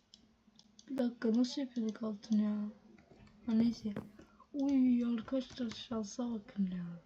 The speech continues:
Ben ne kadar şanslıyım, maşallah. Ama bütün şansımı burada kullandım bence. Hayattaki her ş-, bütün şansları orada kullandım.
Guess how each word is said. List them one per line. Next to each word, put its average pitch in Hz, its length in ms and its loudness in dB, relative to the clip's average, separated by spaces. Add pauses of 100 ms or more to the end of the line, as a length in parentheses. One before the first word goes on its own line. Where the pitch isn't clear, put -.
(1900)
Ben 233 200 4
ne 226 120 0
kadar 247 320 -2
şanslıyım, 214 840 -4
maşallah. 214 560 -8 (600)
Ama 247 260 4
bütün 240 240 2
şansımı 220 560 2
burada 240 280 0
kullandım 208 640 2
bence. 220 360 0 (2000)
Hayattaki 220 640 4
her 277 140 6
ş-, - 400 -8
bütün 226 280 -6
şansları 226 600 -4
orada 220 240 -4 (120)
kullandım. 226 400 -2